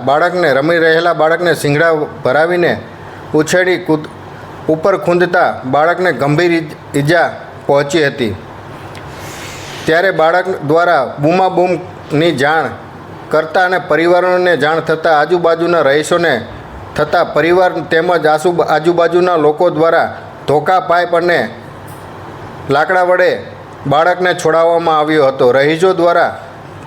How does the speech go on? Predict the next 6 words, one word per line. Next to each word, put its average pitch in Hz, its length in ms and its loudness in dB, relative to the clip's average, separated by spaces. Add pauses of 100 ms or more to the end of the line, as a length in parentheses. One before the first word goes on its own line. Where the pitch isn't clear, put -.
(640)
બાળકને 175 420 2
છોડાવી, 175 440 2
મારા, 160 440 0 (1080)
મારમાંથી 160 920 0 (260)
છોડાવી 175 340 2
અને 175 280 2